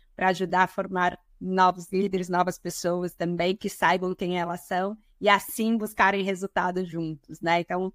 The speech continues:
obrigada mais uma vez por me, me convidar pra tá aqui e trocar tanto com você, viu? E pra você que tá aqui ouvindo a gente, tem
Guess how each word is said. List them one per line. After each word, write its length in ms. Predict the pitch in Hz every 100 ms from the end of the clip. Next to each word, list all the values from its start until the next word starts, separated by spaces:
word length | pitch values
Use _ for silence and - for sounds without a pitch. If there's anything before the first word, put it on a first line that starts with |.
| _ _ _ _
obrigada 460 | - 185 180 180 180
mais 180 | 180 180
uma 140 | 170
vez 240 | 170 180
por 140 | - 180
me, 440 | 143 185 180 170 151
me 140 | 180
convidar 340 | - 180 170 185
pra 140 | 165
tá 80 | 175
aqui 500 | - 208 220 247 -
e 180 | 202 202 _ _
trocar 380 | 202 196 - 190
tanto 280 | - 185 -
com 160 | 185 180
você, 420 | 185 - - 156
viu? 300 | 175 190 240 _ _ _ _ -
E 60 |
pra 160 | 196 240
você 220 | 233 277
que 60 | 254
tá 100 | 262
aqui 160 | 262
ouvindo 260 | 233 214 214
a 80 | 196
gente, 580 | 185 226 233 226 - - _ _ _
tem 340 | - 220 233